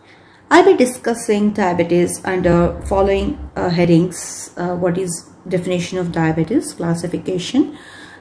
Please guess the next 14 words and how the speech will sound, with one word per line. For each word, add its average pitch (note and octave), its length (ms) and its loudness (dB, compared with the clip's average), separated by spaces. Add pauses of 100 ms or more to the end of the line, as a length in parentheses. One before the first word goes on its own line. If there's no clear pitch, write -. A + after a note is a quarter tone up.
(120)
clinical A#3 320 2
presentation, F#3+ 1040 0 (120)
criteria F#3+ 440 -2
for F#3+ 160 -2
diagnosis, F3 880 -2 (640)
O G#3 160 6
G G#3 140 0
T G3 180 -2
T, A#3 440 -2
complications, G#3 840 -6
acute, G3+ 560 -4
uh, F#3 300 0
and F3 260 -2
chronic, E3+ 540 -2